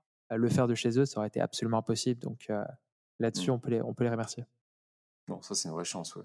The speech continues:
Speaker 2: Ça c'est une vraie chance. Et oui, euh, le, autre chose que, sur quoi je voulais rebondir, il me semble avoir vu que tu es en, en stage, plus ou moins en stage à, à la junior, en tant que président.
Speaker 1: Tot-,
Speaker 2: Je reviens sur toi, vraiment.
Speaker 1: Ouais, totalement, totalement. Bah, pour, enfin, pour, euh, pour vous expliquer, euh, le bureau, je suis même en alternance, en fait, au sein de la junior.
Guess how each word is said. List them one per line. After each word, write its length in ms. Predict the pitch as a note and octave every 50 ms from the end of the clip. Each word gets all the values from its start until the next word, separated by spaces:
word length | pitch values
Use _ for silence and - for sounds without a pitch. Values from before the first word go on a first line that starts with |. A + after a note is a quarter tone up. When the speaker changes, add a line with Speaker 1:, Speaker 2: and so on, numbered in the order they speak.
| G#2 _ _
Speaker 2:
Ça 120 | - - F2+
c'est 80 | -
une 80 | F2 F2
vraie 80 | F2 E2+
chance. 280 | - - F#2 - - - - - - - -
Et 100 | G#2 A2
oui, 160 | A#2 D3+ D3
euh, 120 | B2 G2
le, 140 | G2+ G#2+ G#2+
autre 140 | A#2+ B2 A#2
chose 140 | D3 C#3+ -
que, 160 | - A2+ G#2
sur 320 | - - - A2 A2 G#2
quoi 100 | - B2
je 60 | G#2+ A2+
voulais 100 | G#2+ G#2
rebondir, 400 | G2 G2 F#2 A2 A2+ C3 D3+ C3
il 120 | G2 G#2
me 40 | G#2+
semble 300 | - - - D3+ D#3+ C3+
avoir 220 | A#2 A2+ G#2+ G2 F#2+
vu 320 | G#2 B2 D#3 E3+ - - _ _ _ -
que 100 | - G#2
tu 220 | - - - B2+
es 60 | B2+
en, 80 | A#2+ G#2+ G2+ G2+ G2+ G2+ G2+ G2+ G2+ G2+ G2+ G2+ G2+ G2+ G2+ G2 F#2+ - -
en 100 | - G2+
stage, 720 | G#2 - - - - C3 C#3+ D3 G#2+ - - - - _ _ _
plus 160 | - A2+ A2
ou 40 | A2
moins 140 | A#2+ A#2 A2
en 40 | G#2+
stage 260 | - - C#3+ C#3+ B2
à, 40 | A2
à 500 | G2+ G2+ - F#2 G2+ G2+ G2 F#2+ F#2 F#2
la 100 | F#2 G2
junior, 320 | F#2+ G#2+ A2 - C#3 - - _ _ _ _ _
en 80 | - G#2
tant 100 | - G#2+
que 40 | -
président. 400 | - G#2+ G#2+ A2+ B2 C3+ - - - _ _ _ _ _
Speaker 1:
Tot-, 80 | E3+ E3 D#3
Speaker 2:
Je 60 | A2
reviens 100 | A#2 C3
sur 160 | C3 C3 A2+
toi, 140 | - C3 A#2
vraiment. 240 | A2+ A2 G2+ G#2+ E3
Speaker 1:
Ouais, 240 | F#3+ G#3+ A3+ G#3+
totalement, 420 | - - C#3 - D#3 D3 D3+ D#3 -
totalement. 400 | C#3+ C3+ C3+ C3 B2+ C#3 C#3+ C#3
Bah, 140 | C#3 C3+ C3
pour, 140 | D3 C#3+
enfin, 340 | C3 - C#3+ C3+ B2+ B2+ B2 B2+
pour, 240 | - C#3+ C3+ B2
euh, 300 | A#2+ A#2 A#2 A#2+ A#2 - - -
pour 100 | - B2+
vous 120 | C3 C3+ C3+
expliquer, 440 | C3 - - D3 C#3 - F3+ F3+ F3+
euh, 120 | D3+ C3
le 140 | B2+ C3 C3+
bureau, 400 | C#3 C3+ E3+ E3 D#3+ F3+ G3 -
je 80 | D#3+ -
suis 80 | D3+
même 140 | D3 D#3+ D#3+ D3
en 80 | C#3
alternance, 440 | D3+ D#3 D#3 E3+ D3+ D3 D#3+ D3 -
en 60 | B2+
fait, 160 | - C3+ -
au 40 | C3+
sein 100 | - C3
de 60 | B2+
la 40 | A#2+
junior. 340 | A2+ A2+ A#2+ B2 C#3+ D3 -